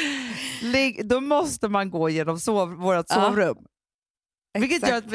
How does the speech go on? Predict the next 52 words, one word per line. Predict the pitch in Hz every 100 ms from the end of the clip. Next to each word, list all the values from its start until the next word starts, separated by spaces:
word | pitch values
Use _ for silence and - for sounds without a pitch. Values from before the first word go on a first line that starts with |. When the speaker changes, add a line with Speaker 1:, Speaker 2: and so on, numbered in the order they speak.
| -
Speaker 1:
vi, | 156
att | 220 208
då | 233
måste | 247 262 -
jag | 196 185 190
ändå | 175
gö-, | 175 -
för | 233
jag | 226 220 247
har | 240
ändå, | 202
vi | 185 214
har | 208
ändå | 180
haft | 156
en | 160
tanke | 180 175 196
om | 160
att | 160 -
så |
här, | 147 147 - - _
sovrum, | - 240 226 190 202
för | 196
det | 202
är | 202
så, | 185
ändå | 180 165
så | 160
pass | 180 -
stort | 185
så | 185
att | 180
det | 170
får | 165
vara | 165
sovrum | - 196 185 160 151 151 151 - _ _ _ _ -
och | 202
sen | 196 175
lite | 170 175
l-, | 180 - - 170
alltså | 208 196
soffa | - 254 190 - - 233
och | 196
också | 208 -
Speaker 2:
Då | 214
Speaker 1:
så, |
Speaker 2:
kan | 392
Speaker 1:
så | 523
Speaker 2:
jag | 466
Speaker 1:
att |
det | 392
Speaker 2:
visa | 359